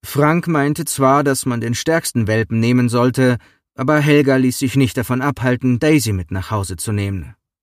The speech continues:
Das war mittlerweile schon acht Jahre her, und Daisy dankte ihr jeden Tag mit ihrer ganzen Liebe dafür.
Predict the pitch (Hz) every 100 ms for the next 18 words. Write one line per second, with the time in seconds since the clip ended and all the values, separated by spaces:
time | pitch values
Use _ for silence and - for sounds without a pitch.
0 | _ _ _ _ _ 156 165 185 170 156
1 | 160 139 139 139 135 - 127 123 127 -
2 | 123 120 123 123 156 135 - - - _
3 | _ - 143 156 143 143 147 135 135 120
4 | 143 139 131 143 131 135 127 123 123 120
5 | 110 120 123 110 117 101 131 127 151 107
6 | 85 82 - 64 -